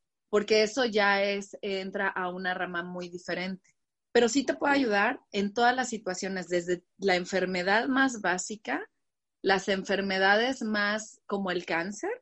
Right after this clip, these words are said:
Speaker 1: te puede
Speaker 2: Ujú.
Speaker 1: ayudar a desprogramarlo, el cáncer de mama, se puede apoyar, incluso también en cuestiones como no encontrar trabajo, no encontrar pareja,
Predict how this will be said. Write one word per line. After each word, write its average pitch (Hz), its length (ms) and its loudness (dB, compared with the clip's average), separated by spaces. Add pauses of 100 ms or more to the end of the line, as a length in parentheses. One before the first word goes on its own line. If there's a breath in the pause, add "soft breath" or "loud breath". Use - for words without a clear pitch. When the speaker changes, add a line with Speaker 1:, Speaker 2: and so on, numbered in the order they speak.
(640 soft breath)
Speaker 1:
te 190 100 -2
puede 185 200 4
Speaker 2:
Ujú. 190 60 6
Speaker 1:
ayudar 196 320 4
a 196 40 2
desprogramarlo, 175 720 -2
el 208 80 -4
cáncer 190 360 -6
de 165 80 -4
mama, 165 360 -4 (300)
se - 160 -4
puede 160 240 2
apoyar, 180 640 -2 (380 soft breath)
incluso 233 600 0
también 233 480 2
en 220 200 -2
cuestiones 214 680 0
como 214 800 2
no 208 180 4
encontrar 214 460 2
trabajo, 185 720 -2
no 196 180 0
encontrar 202 500 0
pareja, 180 640 -2